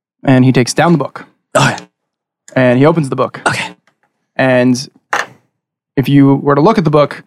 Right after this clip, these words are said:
Speaker 1: it's just tale after tale after tale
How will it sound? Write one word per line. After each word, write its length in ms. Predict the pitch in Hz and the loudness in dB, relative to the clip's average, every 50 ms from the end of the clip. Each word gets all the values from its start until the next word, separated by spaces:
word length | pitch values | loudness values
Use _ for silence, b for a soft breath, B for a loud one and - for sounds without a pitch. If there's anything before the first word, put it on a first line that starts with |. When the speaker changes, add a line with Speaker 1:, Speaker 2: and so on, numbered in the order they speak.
| _ _ _ _ _ _ _ | _ _ _ _ _ _ _
Speaker 1:
it's 280 | - 151 147 143 - - | -2 0 0 0 -2 -2
just 460 | - 147 131 - - - - - - - _ _ _ _ _ - | -2 -2 0 0 -2 -6 -8 -12 -14 -18 _ _ _ _ _ -4
tale 480 | - 165 160 170 175 185 196 190 196 | -2 0 2 2 2 2 2 2 2
after 300 | 175 156 143 - - 147 | 0 0 -2 -2 -6 -8
tale 500 | 127 - - - 151 151 147 147 143 139 135 | -6 -4 -2 0 2 2 2 2 2 2 2
after 240 | 139 131 - 147 131 | 0 0 -2 -4 -6
tale 540 | - - 156 143 135 131 123 120 120 120 | -2 0 0 0 2 0 0 -2 -4 -6